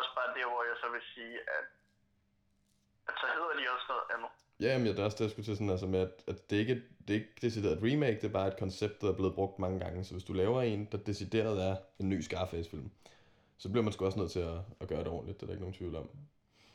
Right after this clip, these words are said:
Speaker 1: Ingen tvivl om det. Men det skal man gøre i alt, altså,
Speaker 2: Ja,
Speaker 1: lave
Speaker 2: ja,
Speaker 1: noget ordentligt.
Speaker 2: hundrede.
Speaker 1: <laughs> Men, øh, men nej, øh,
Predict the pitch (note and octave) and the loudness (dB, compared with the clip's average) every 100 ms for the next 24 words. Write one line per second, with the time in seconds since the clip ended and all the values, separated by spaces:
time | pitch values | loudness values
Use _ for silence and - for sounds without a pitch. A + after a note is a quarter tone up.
0 | _ _ _ - E3 D3+ - C#3 A#2 F#2+ | _ _ _ -10 -8 -4 -2 -2 -2 -4
1 | C#3 - - _ _ _ _ - _ - | -6 -8 -14 _ _ _ _ -20 _ -20
2 | - - _ - C3+ B2 C#3+ C#3 A#2+ A2+ | -20 -20 _ -10 -4 -2 -2 -2 0 0
3 | A#2+ A2+ G#2+ A2 - - _ A#2+ C3+ C3 | 2 0 -2 -4 -12 -20 _ -4 -4 -8
4 | - - A#2 G2+ F2+ G2+ A2 - F#2+ F#2+ | -12 -4 0 2 2 0 -4 -2 0 0
5 | - - - - - A3 - - - _ | -4 -14 -18 -2 0 0 -2 -4 -8 _
6 | _ _ - - - - - - - C#3 | _ _ -20 -8 -4 -4 -6 -14 -8 -4
7 | C3+ C3 B2 A#2+ B2 - _ _ _ - | -2 -2 0 -2 -4 -14 _ _ _ -8
8 | C3 B2+ C#3 D#3 D3+ D3 C3+ B2 | -4 0 0 0 -2 0 0 0